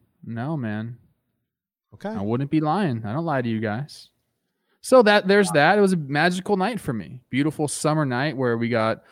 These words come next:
Speaker 1: a little bit of, uh, little bit of fluff for our show, and then Stafford comes up and asks for my number. It was like,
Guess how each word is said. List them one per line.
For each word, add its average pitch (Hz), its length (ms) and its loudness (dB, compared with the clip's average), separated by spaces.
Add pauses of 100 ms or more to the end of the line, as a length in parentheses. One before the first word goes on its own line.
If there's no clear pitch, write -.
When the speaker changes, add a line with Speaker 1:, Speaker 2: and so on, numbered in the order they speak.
(220)
Speaker 1:
a 107 60 -2
little 127 240 0
bit 131 140 2
of, 117 260 0
uh, 107 500 -2 (760)
little 143 140 0
bit 131 80 4
of 110 80 -4
fluff - 800 -2 (640)
for 147 140 0
our 127 100 4
show, 160 460 2
and 214 100 0
then 214 180 0
Stafford 208 540 -6
comes 220 260 0
up 220 160 -2
and 214 80 -6
asks 214 200 -4
for 214 80 -10
my 220 100 -6
number. 175 340 -2
It 101 40 -4
was 110 100 -8
like, 110 80 -10